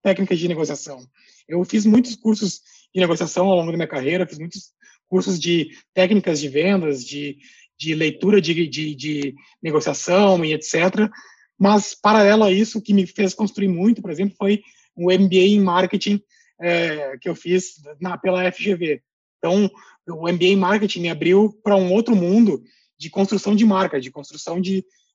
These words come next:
de, de, de, de, de mercado, que foi o que fez eu realmente crescer, ah, até eu chegar onde eu tô hoje. E depois, claro, o meu M B A nos Estados Unidos,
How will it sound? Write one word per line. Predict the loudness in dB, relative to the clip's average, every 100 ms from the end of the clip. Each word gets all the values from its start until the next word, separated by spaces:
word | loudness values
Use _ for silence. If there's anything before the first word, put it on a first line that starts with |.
| _
de, | -4 -4
de, | -4 -8 -8
de, | -10 -10
de, | -10 -12 -12
de | -14
mercado, | -12 -12 -8 -6 -4 -4 -6 _ _ _ -12
que |
foi | -4 -2
o | 0
que | 0 -2 -4 -16 _
fez | -2 2
eu | 4 4
realmente | 2 0 -2
crescer, | -2 -2 -2 -2 -4 -4 -12 _ _
ah, | -2 0 0 0
até | 0 4 4
eu | 4
chegar | 0 -2 0
onde | 0 0
eu | -2
tô | -2 0
hoje. | 0 -2 -6 _ _ _ _
E | 0
depois, | 2 4 2 2
claro, | 2 2
o |
meu | 2 0
M | 2
B | 0 2 4 2
A | -2
nos | -8
Estados | -8 -10
Unidos, | -8 -8 -10